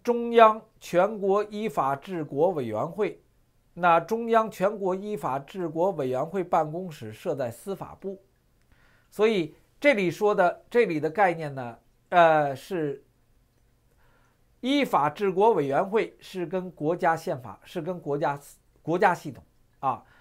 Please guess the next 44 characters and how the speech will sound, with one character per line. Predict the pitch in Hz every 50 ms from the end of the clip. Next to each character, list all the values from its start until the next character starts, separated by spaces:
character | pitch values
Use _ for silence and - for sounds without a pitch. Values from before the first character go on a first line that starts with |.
| _ _
因 | - 185
为 | 202 214 202 208 - _ _ _ _ _ _ _
到 | - 214 202
底 | 160 151 127
是 | - - 202
党 | 143 - 120 - - 110
的 | 123
系 | 135 - - 196 160
统 | 139 123 120
和 | 131 151
国 | 156 - 156 156
家 | 160 185 170
系 | 165 - - 147
统， | - 110 104 110 -
它 | 160 190
这 | 185 185
个 | 147 143
中 | 143 - 202 202 202
央 | 202 190 190
的 | 185 190
概 | 190 - 196 165
念 | 147 135 123 113 104
有 | 101 110 110
时 | 127 147
候 | 175
让 | 185 180 156 147
人 | 151 180 170
觉 | - 147 156
得 | 160
很 | - - 107 101 98
奇 | - - - 113
怪， | 123 196 190 131 92 - _ _ _ _ _
对 | 156 156
吧？ | 147 113 - - - _ _ _ _ _ _ _ _ _
中 | - 208 214 233
央 | 233 220 220 214
政 | 208 240 220 185 156
府 | 139 - 110 104
跟 | 110 - 185 185 190
中 | 180 214 214 214
共 | 196 170 151
中 | 151 175 175 180
央， | 185 185 180 180 180 - _ _ _ _ _ _ _
呃， | - 143 143 143 -